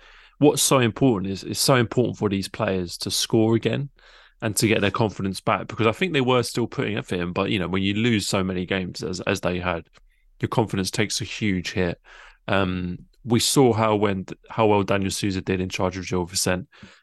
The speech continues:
um, in the early stages of, of his reign there last season. I think if he can do the same for Arouca, um, then they, they could really get their season back on track. And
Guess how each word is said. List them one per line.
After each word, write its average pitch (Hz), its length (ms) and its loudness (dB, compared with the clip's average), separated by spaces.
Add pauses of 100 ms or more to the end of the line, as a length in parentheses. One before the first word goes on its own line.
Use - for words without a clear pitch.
(120)
um, 90 420 0
in 107 120 0
the 95 100 2
early 95 220 4
stages 90 400 -2
of, 92 160 -4
of 95 160 -2
his 92 160 -4
reign 92 240 0
there 90 200 0
last 90 260 -2
season. 92 280 -6
I 90 60 -4
think 87 300 -6 (920)
if - 140 -4
he 113 120 2
can 110 120 0
do 104 180 2
the 98 60 2
same 98 300 0
for 95 200 0
Arouca, 92 540 -4 (520)
um, 90 540 0
then 95 420 0
they, 104 200 0
they 107 160 2
could 101 180 -2
really 98 220 -2
get 95 160 -6
their 95 120 -2
season 98 320 -2
back 95 260 -2
on 90 100 -6
track. 90 340 -4
And 92 200 -6